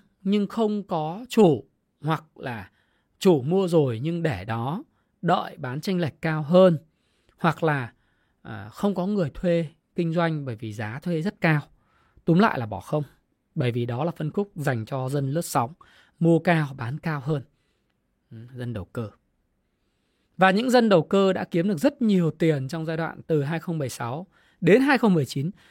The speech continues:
tiếp tục có covid, tiếp tục kiếm được rất nhiều, hai mươi, hai hai mươi, hai hai mốt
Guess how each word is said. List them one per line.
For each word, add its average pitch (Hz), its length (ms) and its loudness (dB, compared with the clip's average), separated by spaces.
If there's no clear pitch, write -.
tiếp 392 140 6
tục - 240 4
có 165 80 0
covid, 196 440 0
tiếp 330 200 2
tục - 200 4
kiếm 175 160 2
được 180 80 0
rất 226 180 -2
nhiều, 160 160 0
hai 190 260 0
mươi, 165 220 2
hai 190 220 0
hai 196 180 0
mươi, 180 280 2
hai 214 200 0
hai 196 160 -2
mốt 214 240 -2